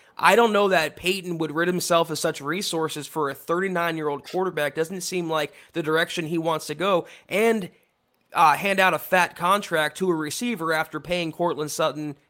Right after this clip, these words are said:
and Tim Patrick. So it's, it's a pipe dream, but it's one worth, uh,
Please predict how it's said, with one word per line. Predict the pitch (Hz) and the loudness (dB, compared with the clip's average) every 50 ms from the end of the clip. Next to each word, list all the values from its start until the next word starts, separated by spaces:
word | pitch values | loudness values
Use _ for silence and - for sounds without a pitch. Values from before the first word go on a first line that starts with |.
| _ _ | _ _
and | - 156 156 156 143 | -4 -4 -4 -4 -4
Tim | - 156 139 131 | -4 -4 -4 -4
Patrick. | - 143 127 127 127 - - - - - | -8 -10 -12 -12 -14 -16 -16 -18 -18 -20
So | - - - - 123 107 | -18 -16 -16 -16 -14 -8
it's, | - 143 165 - - | -6 -6 -6 -4 -4
it's | 110 151 170 170 147 | -4 -4 -4 -4 -6
a | 131 | -10
pipe | - - 202 208 202 202 | -2 0 0 0 0 0
dream, | - 190 196 190 190 185 | -4 -6 -4 -2 -2 -2
but | 147 147 143 | -2 -2 -4
it's | 139 - - - _ - | -4 -10 -14 -18 _ -6
one | 156 156 156 156 147 | -2 0 0 0 -2
worth, | 143 143 139 139 - - | -6 -6 -8 -8 -10 -14
uh, | 135 131 117 101 | -16 -14 -14 -16